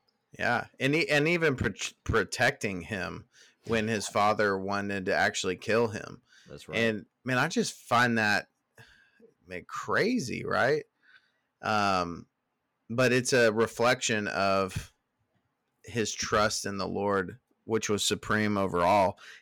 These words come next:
Speaker 1: And then David, his trust in the Lord. So there's some, like, mutual, um, uh, mutuality going on there. And, and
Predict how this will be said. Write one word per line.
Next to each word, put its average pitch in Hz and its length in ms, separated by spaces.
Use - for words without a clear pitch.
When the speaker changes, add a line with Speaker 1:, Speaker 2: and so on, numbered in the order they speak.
Speaker 1:
And 120 140
then 139 160
David, 131 520
his 147 240
trust 101 360
in 95 140
the 90 60
Lord. 85 240
So 117 120
there's 120 200
some, 127 140
like, 110 320
mutual, 120 920
um, 92 520
uh, 85 500
mutuality 113 960
going 95 380
on 95 260
there. 85 440
And, 101 360
and 101 300